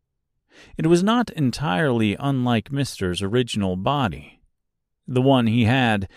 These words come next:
when Dorothy first met him in the ogre's cabin so long ago.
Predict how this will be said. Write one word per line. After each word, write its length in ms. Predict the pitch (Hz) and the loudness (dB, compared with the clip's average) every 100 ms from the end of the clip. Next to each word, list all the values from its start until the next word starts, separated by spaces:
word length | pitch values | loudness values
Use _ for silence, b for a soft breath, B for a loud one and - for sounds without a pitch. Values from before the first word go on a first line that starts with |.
| B B B | B B B
when 220 | 127 113 | 2 4
Dorothy 420 | 131 123 98 113 | 4 4 4 -2
first 420 | 98 135 110 - | -2 0 0 0
met 260 | 135 139 117 | -2 0 0
him 220 | 95 71 | -2 -6
in 140 | 80 95 | -6 -2
the 140 | 104 | 2
ogre's 340 | 104 92 87 | 2 2 -4
cabin 560 | - 131 131 104 76 - | -4 -2 0 -2 -6 -12
so 300 | - 127 107 | -6 0 2
long 400 | 101 107 101 90 | 2 2 0 -2
ago. 540 | 82 104 113 90 60 | -4 0 2 2 -2